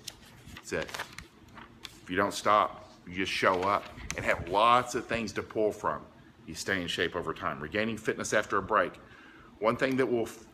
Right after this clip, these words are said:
work in your favor is muscle memory. Essentially, your muscles have special cells in your muscle fibers that remember previous training mo-,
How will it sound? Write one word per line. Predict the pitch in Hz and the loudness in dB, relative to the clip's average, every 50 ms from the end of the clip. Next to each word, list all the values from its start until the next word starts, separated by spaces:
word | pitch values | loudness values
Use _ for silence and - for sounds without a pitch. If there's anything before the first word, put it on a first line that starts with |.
| - - | -8 0
work | 110 123 123 120 127 | 0 0 0 2 0
in | 120 | 2
your | 127 131 127 | 2 2 2
favor | - 151 143 135 120 104 98 | 2 2 2 2 4 2 0
is | 90 90 | -2 0
muscle | 101 104 101 - - 104 | 0 0 0 0 -4 -2
memory. | 92 107 107 101 85 78 76 76 - - - | 0 0 0 0 0 -4 -6 -8 -10 -14 -12
Essentially, | 82 - - 120 110 104 - 104 104 95 | -8 -4 -2 -2 -2 -2 -2 -2 -2 -2
your | 87 85 | -2 -2
muscles | 82 82 95 107 - 117 110 113 | 0 2 0 0 0 -2 -4 -2
have | 95 78 | -2 -2
special | - - - - 101 107 - - 131 131 | -2 -6 0 2 2 2 2 0 -2 -2
cells | - - - 160 147 117 104 104 101 | -2 -2 0 2 2 2 2 2 0
in | 101 87 | -4 -4
your | 92 92 | -2 0
muscle | 95 98 101 - 147 139 | 0 0 0 0 -4 -4
fibers | - - 123 113 98 98 98 - - - - - - - - | 2 4 4 4 4 2 -2 -4 -10 -18 -20 -20 -18 -8 -2
that | 98 92 - | -2 -2 0
remember | 87 95 95 92 90 92 107 110 120 117 120 | 0 -2 -2 -2 -2 0 0 2 2 2 2
previous | 120 120 - 123 117 113 110 113 107 - | 0 0 -2 0 0 0 0 -2 -2 -2
training | - - 120 113 110 101 95 92 | -4 -2 0 0 0 0 -2 -2
mo-, | 87 82 82 | -2 -2 -4